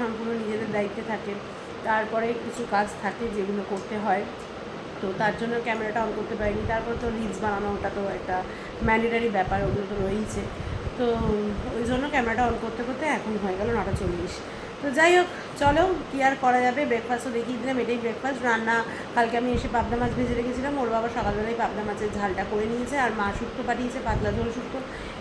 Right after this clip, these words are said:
এই দিয়েই আমাদের আজকের, আহ, লাঞ্চ, ডিনার সব হবে আর কি, এরকম একটা ব্যাপার। তো রান্না সেরকমভাবে কিছু থাকছে না, বুঝে বুঝে রান্না করছি, অসুবিধা হচ্ছে না। টিফিনটার একটু সমস্যা, রুটি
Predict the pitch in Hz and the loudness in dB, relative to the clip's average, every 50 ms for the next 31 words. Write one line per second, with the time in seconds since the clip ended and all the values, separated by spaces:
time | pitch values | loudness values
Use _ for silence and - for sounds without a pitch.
0 | - - 208 - - 208 226 254 302 349 320 254 226 220 214 214 202 202 196 196 | -2 2 2 2 2 2 0 0 2 4 2 2 2 2 2 2 2 2 0 -2
1 | - 196 185 190 190 190 190 185 185 185 185 185 180 180 170 185 202 190 202 226 | -4 -2 -2 0 0 0 0 -2 -2 -2 -2 -2 -2 -2 0 2 4 4 4 2
2 | 247 247 - 196 214 214 202 226 233 233 226 - 208 190 180 185 170 170 180 185 | 0 -4 -4 -4 -2 -2 0 0 -2 -2 0 0 0 0 0 -2 -2 -2 -2 -2
3 | 175 165 - - - - - - - - - - - - 202 190 190 185 185 - | -2 -2 -2 -2 -2 -2 0 0 -2 -2 -4 -8 -6 -6 -4 -4 -4 -4 -6 -6
4 | - 175 175 175 - - - - - - - - - - - - 220 220 233 226 | -6 -6 -6 -6 -4 -6 -6 -6 -6 -4 -4 -4 -4 -4 -4 -6 -2 0 2 2
5 | 220 220 226 226 214 220 208 202 214 208 208 208 214 220 214 226 233 233 233 208 | 2 2 0 -2 -2 -2 -2 -2 0 0 0 0 -2 -2 -2 -4 -4 -2 -2 -2
6 | 202 - - 247 262 262 - - 214 233 226 220 220 220 214 208 202 196 196 202 | -2 -2 -4 -2 0 2 2 2 2 2 0 0 2 2 2 2 2 2 0 -2
7 | 202 - 202 202 - - 302 262 208 - 208 196 190 190 208 208 214 196 180 - | -2 -2 -4 -4 -2 -2 0 0 0 0 -2 -2 -2 0 0 0 0 0 0 0
8 | - 165 - - - - - - - - - - - - - - - - - - | 2 2 2 2 2 -4 -4 -6 -8 -8 -6 -4 -4 -4 -4 -6 -10 -10 -10 -8
9 | - 226 - 240 233 220 240 240 269 269 - 294 285 - 285 247 240 247 247 - | -8 -6 -6 -4 -4 -2 -2 -2 -2 -2 -2 0 2 4 4 4 4 2 0 0
10 | - 302 330 - - - - - - - 254 240 254 233 240 | 0 0 0 0 0 0 0 0 0 0 0 0 0 0 0